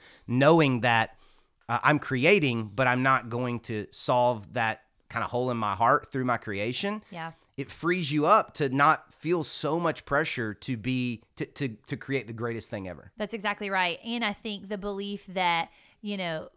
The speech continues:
Speaker 2: Christ found me significant enough to die for me.
Speaker 1: Yeah.
Speaker 2: I think the reminder that I am being the most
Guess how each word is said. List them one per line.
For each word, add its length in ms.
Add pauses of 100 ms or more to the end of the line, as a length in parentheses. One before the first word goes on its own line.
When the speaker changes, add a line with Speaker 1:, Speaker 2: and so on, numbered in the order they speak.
(120)
Speaker 2:
Christ 1080 (400)
found 380
me 140
significant 600
enough 400
to 120
die 300
for 180
me. 320
Speaker 1:
Yeah. 160 (340)
Speaker 2:
I 100
think 480
the 120
reminder 520
that 320 (140)
I 200 (120)
am 460 (140)
being 300
the 100
most 840